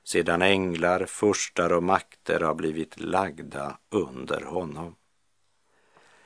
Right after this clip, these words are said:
"Efter denna förebild frälsar dopet nu också er." Vilket dop är det Petrus här talar om?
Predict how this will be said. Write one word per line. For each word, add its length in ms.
"Efter 760
denna 720
förebild 960
frälsar 880
dopet 1080
nu 240
också 600
er." 380
Vilket 500
dop 480
är 220
det 140
Petrus 680
här 340
talar 500
om? 260